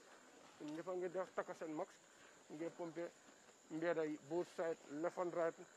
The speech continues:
center. Fu nekk la ñoo pomper ak moto yi nga xam ne sax ñoo paak si mbedda bi. So, comme ni ñu leen ko waxee rek, lu nekk la ñoo pomper fu nekk.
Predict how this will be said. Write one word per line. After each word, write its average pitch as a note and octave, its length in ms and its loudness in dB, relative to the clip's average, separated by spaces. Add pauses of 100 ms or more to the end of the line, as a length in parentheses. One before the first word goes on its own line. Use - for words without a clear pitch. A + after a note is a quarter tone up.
(400)
center. D#3 400 0 (920)
Fu F#3+ 100 -4
nekk F3+ 200 2
la F3 140 0
ñoo E3 160 0
pomper E3 360 -4 (1600)
ak D3+ 100 -6
moto F3+ 260 0
yi F3 100 4
nga E3+ 140 2
xam E3 180 -2
ne D#3 100 0
sax E3 160 -8 (380)
ñoo E3+ 260 0
paak C3 200 -4 (720)
si G3 100 -4
mbedda D#3+ 340 2
bi. B2+ 100 -8 (1120)
So, E3 200 -2 (1300)
comme F3 160 -4
ni F3+ 80 -2
ñu F3+ 60 -2
leen E3+ 140 -2
ko F3+ 100 -6
waxee D#3+ 280 -2
rek, D3+ 120 -8 (1800)
lu F#3+ 100 4
nekk G3 180 2
la F#3 160 2
ñoo E3+ 160 0
pomper E3 340 -6
fu E3+ 120 -8
nekk. D#3+ 160 -2